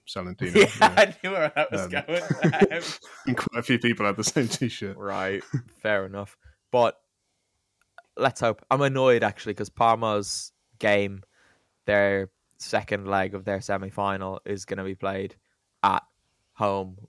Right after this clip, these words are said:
Speaker 2: when I'm probably not gonna be in Parma, which is fucking annoying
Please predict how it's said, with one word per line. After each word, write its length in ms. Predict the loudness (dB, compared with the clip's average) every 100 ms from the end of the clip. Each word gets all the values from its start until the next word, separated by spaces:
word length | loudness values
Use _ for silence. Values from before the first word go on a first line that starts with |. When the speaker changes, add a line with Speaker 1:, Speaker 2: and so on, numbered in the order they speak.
| _
Speaker 2:
when 320 | -8 -6 -8
I'm 200 | -10 -10
probably 320 | -10 -8 -8
not 160 | -10 -12
gonna 160 | -14
be 320 | -12 -10 -12 -14 _ _ _ -20
in 120 | -16
Parma, 300 | -12 -10 -10
which 220 | -14 -16
is 120 | -20 _ _ _
fucking 320 | -10 -10 -10 -16
annoying 440 | -14 -12 -12 -12